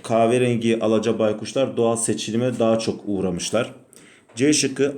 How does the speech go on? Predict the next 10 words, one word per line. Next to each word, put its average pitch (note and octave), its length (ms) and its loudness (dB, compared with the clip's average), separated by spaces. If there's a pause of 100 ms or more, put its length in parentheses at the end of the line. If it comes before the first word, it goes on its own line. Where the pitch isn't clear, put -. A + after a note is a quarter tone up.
avcılar C3 760 0
karlı C3 460 0
ortamda A#2 760 2 (220)
gri C3 400 4
alaca A2 460 2
baykuşları A2 720 2 (300)
kahverengi A#2 680 2
alaca A2 440 0
baykuşlara A2+ 540 0
göre A#2+ 340 2